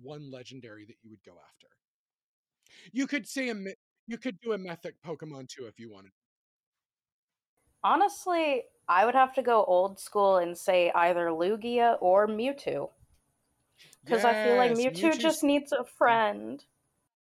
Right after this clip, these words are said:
Speaker 1: Yes. I love Mewtwo.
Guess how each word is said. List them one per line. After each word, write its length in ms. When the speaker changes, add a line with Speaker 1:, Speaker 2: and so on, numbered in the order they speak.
Speaker 1:
Yes. 720
I 80
love 240
Mewtwo. 560